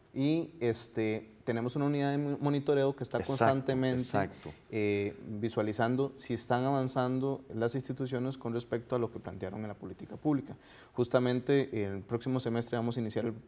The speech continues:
Speaker 1: el proceso de construcción de la nueva política pública y los datos de esta encuesta van a verterse, eh, justamente en acciones en este, en este proceso.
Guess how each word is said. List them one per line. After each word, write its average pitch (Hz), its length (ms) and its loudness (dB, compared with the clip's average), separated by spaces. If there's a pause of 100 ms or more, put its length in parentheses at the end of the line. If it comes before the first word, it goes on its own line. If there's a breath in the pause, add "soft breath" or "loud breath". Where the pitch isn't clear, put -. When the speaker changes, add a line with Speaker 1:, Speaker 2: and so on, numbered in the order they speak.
Speaker 1:
el 107 80 -2
proceso 107 300 0
de 120 60 2
construcción 110 400 -4
de 117 100 0
la 101 100 -6
nueva 113 280 0
política 117 380 -2
pública 147 500 -2 (360 loud breath)
y 127 80 2
los 117 120 4
datos 123 240 4
de 139 60 2
esta 143 160 4
encuesta 151 560 4
van 120 300 4
a 127 40 2
verterse, 127 680 4 (180)
eh, 98 300 -2
justamente 123 420 -2
en 131 80 0
acciones 117 500 -2
en 101 120 -6
este, 101 340 -4
en 101 180 -8
este 98 200 -6
proceso. 104 340 -6